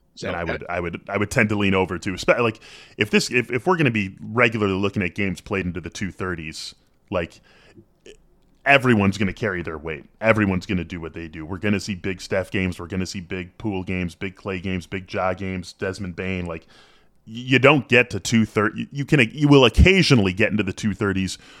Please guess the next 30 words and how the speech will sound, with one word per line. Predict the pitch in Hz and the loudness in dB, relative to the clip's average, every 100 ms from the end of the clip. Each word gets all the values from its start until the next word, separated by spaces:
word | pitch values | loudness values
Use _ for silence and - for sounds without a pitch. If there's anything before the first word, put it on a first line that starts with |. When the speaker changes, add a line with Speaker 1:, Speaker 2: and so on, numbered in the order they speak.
| - | 0
Speaker 2:
with | 110 110 | 2 2
a | 104 | 0
Steph | 95 - 117 101 - - | 0 0 2 0 -2 -10
or | - 107 | 0 0
a | |
Clay | 98 - 98 | 0 0 0
going | 95 95 90 | 2 0 0
for | - | -4
fifty. | 92 - 87 - - _ _ - | -8 -8 -8 -10 -18 _ _ -6
But | - - | -4 0
more | 123 139 | 6 8
often | 127 123 113 | 8 6 4
than | 98 107 | 4 6
not, | 131 104 95 | 4 2 -2
you | |
get | 98 98 107 | -4 -4 0
there | 98 | 0
because | 90 - 98 - - | 0 -2 -2 -2 0
everyone | 113 110 120 110 113 | 2 4 2 2 2
who's | 104 98 87 | 2 -2 -2
good | 107 117 135 139 - - | 2 4 2 -2 -10 2
has | 110 107 | 2 4
anywhere | 104 98 92 | 4 2 -2
between | - 110 | -2 -2
a | 92 | -2
good | 95 82 | -4 -8
and | 78 | -10
a | |
great | 78 80 - | -10 -14 -12
game. | - | -16